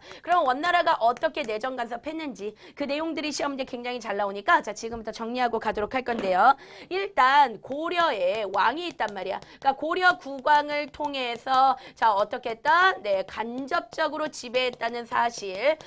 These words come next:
네, 굉장히 중요한 말입니다. 자, 이것을 몽골은 우리를 부마국이라고 했는데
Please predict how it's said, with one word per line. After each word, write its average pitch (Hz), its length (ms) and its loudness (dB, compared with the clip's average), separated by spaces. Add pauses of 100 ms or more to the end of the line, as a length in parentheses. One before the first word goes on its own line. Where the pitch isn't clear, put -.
(140)
네, 208 120 -2
굉장히 285 600 -4
중요한 254 400 -4
말입니다. 190 600 -4 (220)
자, 269 140 0
이것을 320 800 0
몽골은 311 540 -6
우리를 247 440 -4
부마국이라고 262 720 -4
했는데 190 480 -4